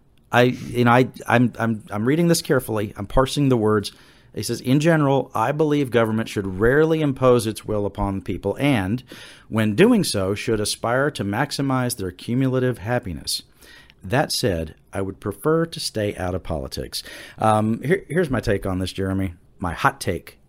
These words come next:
I'm always annoyed when people have a hot take, but here's my hot take on this. The hot take is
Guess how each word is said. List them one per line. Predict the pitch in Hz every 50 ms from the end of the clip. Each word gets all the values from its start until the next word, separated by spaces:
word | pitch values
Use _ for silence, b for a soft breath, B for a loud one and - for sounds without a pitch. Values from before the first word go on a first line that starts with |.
| _ _ _ _ _ _ _ _ _ _ _ _
I'm | - 160
always | 185 196 170 123
annoyed | 104 104 104 101 104 92
when | 98
people | 90 117 107 - 101
have | 101 95 85
a | 85
hot | 101 98 - -
take, | - 101 87 -
but | - 101
here's | 160 160
my | 135 120 104
hot | 123 117 - -
take | - 87 78 -
on | 82 71 69
this. | 69 - - - B B B B B B B B B B B B B B - - -
The | - 92
hot | - 175 202 - -
take | - 110 95 87 - 85
is | 85 78 78 80 - -